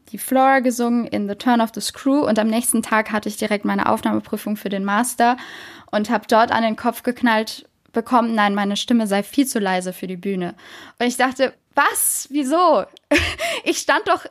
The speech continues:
einen Tag vorher, stand ich doch noch auf der Bühne, die Leute haben mich alle gehört, sie haben applaudiert." Also es war, ich hab super Feedback bekommen und jetzt heute stehe ich in einem wesentlich kleineren Raum und kriege dieses Feedback an den Kopf geknallt. Und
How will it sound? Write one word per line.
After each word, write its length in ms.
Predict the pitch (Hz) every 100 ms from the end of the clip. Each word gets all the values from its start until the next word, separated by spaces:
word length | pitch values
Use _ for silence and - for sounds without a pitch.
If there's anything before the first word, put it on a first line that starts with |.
| -
einen 220 | 294 311
Tag 220 | 311 294
vorher, 240 | - 302
stand 280 | 311 311 349
ich 80 | 403
doch 100 | 339
noch 160 | 285 285
auf 120 | 285
der 100 | 262
Bühne, 260 | 277 359
die 80 | 294
Leute 280 | 262 269 311
haben 120 | 294
mich 160 | 285 -
alle 160 | 277
gehört, 400 | 269 269 294 392
sie 120 | - 285
haben 160 | 294
applaudiert." 760 | 294 294 233 233 330 392 240 -
Also 200 | 269 254
es 240 | 262 -
war, 260 | 269 269 269 - - - - - - -
ich 160 | 294 320
hab 140 | 294
super 340 | 294 349 311
Feedback 420 | 320 359 392 233 -
bekommen 500 | 247 - 247 269 294
und 140 | 254
jetzt 180 | 254 254
heute 280 | 269 285 294
stehe 200 | - 254
ich 80 |
in 100 | 262
einem 120 | 220 220
wesentlich 400 | 311 339 269 262
kleineren 440 | 254 240 233 220
Raum 380 | 208 233 254 277
und 220 | 254 240
kriege 300 | - 247 226
dieses 420 | 240 269 311 -
Feedback 440 | - 311 302 226 -
an 100 | 214
den 120 | 214
Kopf 220 | 247 -
geknallt. 500 | - 208 196 190 190
Und 200 | - 208